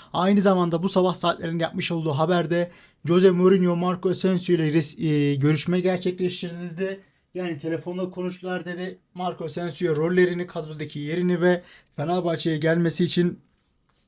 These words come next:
mantıklı sebepler sunduğunu söyledi. Şimdi Marco Asensio gelişmesi beni takip eden kimse için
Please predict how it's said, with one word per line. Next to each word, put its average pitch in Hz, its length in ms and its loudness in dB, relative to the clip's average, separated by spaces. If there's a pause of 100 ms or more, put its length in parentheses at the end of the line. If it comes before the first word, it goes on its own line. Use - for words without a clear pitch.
(640)
mantıklı 185 500 2
sebepler 170 460 0
sunduğunu 175 440 2
söyledi. 165 380 4
Şimdi 196 320 4
Marco 185 320 -2
Asensio 185 400 2
gelişmesi 180 680 2 (380)
beni 214 180 2
takip 190 360 0
eden 180 200 8
kimse 185 380 6
için 190 340 6